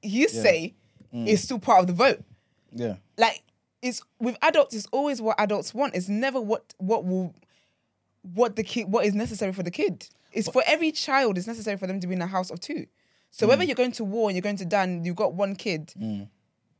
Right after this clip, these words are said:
Speaker 1: okay.
Speaker 2: I, I don't know. I, trust me, I hear you. I hear you. I hear you.
Speaker 1: I think in society we need to start thinking about what, what is beneficial for kids rather than what. Then again,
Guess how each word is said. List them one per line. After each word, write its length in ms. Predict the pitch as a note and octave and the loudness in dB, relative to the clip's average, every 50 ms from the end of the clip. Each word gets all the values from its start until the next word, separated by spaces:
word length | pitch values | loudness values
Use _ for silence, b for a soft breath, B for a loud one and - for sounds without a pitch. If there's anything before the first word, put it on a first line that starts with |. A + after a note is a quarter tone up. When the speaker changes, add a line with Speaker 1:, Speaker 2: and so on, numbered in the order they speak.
| _ _ _ _ _ _ _ _ - | _ _ _ _ _ _ _ _ -10
Speaker 1:
okay. 320 | C4 - B3 A3 D#4+ - _ _ _ _ _ _ _ _ _ _ _ - | -2 4 4 4 4 2 _ _ _ _ _ _ _ _ _ _ _ -2
Speaker 2:
I, 240 | - F#3 - - G#3+ | 0 0 2 4 2
I 40 | A3 | 2
don't 160 | G#3 G3 A#3 | 2 0 0
know. 160 | B3+ A3+ G#3+ G3+ | 2 2 2 4
I, 220 | - G3+ G3+ - - _ - - C#3+ - | 2 2 2 2 -4 _ -20 -20 -10 -2
trust 200 | - A3+ G#3 F3+ | -2 0 2 2
me, 140 | F#3 G3+ - | 2 2 2
I 100 | - E3+ | 2 2
hear 100 | F3+ F3 | 2 2
you. 180 | E3+ D3 D3 - _ _ - | 0 -2 -4 -6 _ _ -6
I 140 | - D#3 D#3+ | -4 -2 -2
hear 100 | D3 C3 | -2 -2
you. 100 | C3 D3+ - _ _ _ _ _ _ _ _ - | -4 -6 -10 _ _ _ _ _ _ _ _ -6
I 100 | C#3 C3+ | -4 -2
hear 80 | C#3 B2+ A2+ | -2 -2 -4
you. 60 | A#2 - - | -2 0 0
Speaker 1:
I 60 | D#4+ | 4
think 180 | G4+ C#5 - | 4 2 2
in 80 | A#3+ C4 | 2 -4
society 360 | A#3+ A#3+ A3+ - A#3 A#3+ A#3+ | -4 -4 -2 0 0 0 0
we 60 | A3 | -2
need 20 | A#3+ | -4
to 40 | A3+ | -2
start 160 | A3+ F#3 F3+ | -2 -2 -2
thinking 160 | G3+ F#3+ F3+ | -2 -2 0
about 120 | F3+ F3 | 0 2
what, 180 | F3+ F3 - - | 2 2 0 0
what 220 | F3 F3 F#3 - | -4 -2 -2 -2
is 120 | - E3+ E3 | -2 -2 -2
beneficial 380 | - F3 F3 F3 F3 D#3+ E3+ | -2 -2 -4 -4 -8 -12 -12
for 80 | D#3+ D3+ | -12 -12
kids 260 | - E3 D3 D#3 - | -10 -10 -12 -10 -4
rather 260 | E3 F3+ F#3 F3 F3 | -2 -2 0 0 0
than 300 | D#3+ E3 E3 D#3+ D#3 D#3 | -2 -2 -2 -4 -6 -8
what. 220 | D#3+ E3 D#3+ - - _ - | -4 -4 -6 -6 -6 _ -4
Then 120 | C#4 C4+ A#3 | -2 -2 0
again, 340 | G3 F#3+ F3+ F3 - - | 2 2 2 2 2 -8